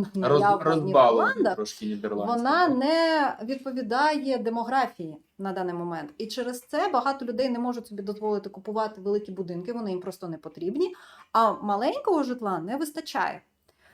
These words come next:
Speaker 2: З іншого боку, якщо зараз почати будувати невеличкі такі якісь будиночки або кварти-, багатоквартирні будинки для того, щоб забезпечити житлом всіх, це значно змінить, е, вид Нідерландів.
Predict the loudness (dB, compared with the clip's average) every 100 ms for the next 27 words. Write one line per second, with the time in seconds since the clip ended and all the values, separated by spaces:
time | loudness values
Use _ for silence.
0 | -12 -2 -2 2 4 4 2 0 0 -2
1 | -2 -2 -4 -6 -6 -4 -2 -2 -4 -10
2 | -8 -8 -6 -8 -6 -4 0 0 -2 -6
3 | -4 -4 -4 -6 -4 -2 -2 -6 -16 -10
4 | -8 -8 -4 -6 -6 -14 -10 -4 -4 -4
5 | -6 -8 -6 -4 -4 -4 -10 -10 -4 -4
6 | -2 -6 -6 -8 -12 -6 -6 -4 -6 -6
7 | -8 -8 -10 -12 -12 -10 -8 -10 -10 -12
8 | -14 -12 -16 -16 -8 -8 -8 -14 -18 -16
9 | -12 -12 -12 -10 -2 -2 -2 -16 -20 _
10 | -2 2 2 2 -2 -2 -4 -4 -4 0
11 | 0 0 -2 -4 0 0 -2 -8 _ _
12 | _ _ _ _ -4 6 6 6 -4 -6
13 | -4 -2 -4 -6 -12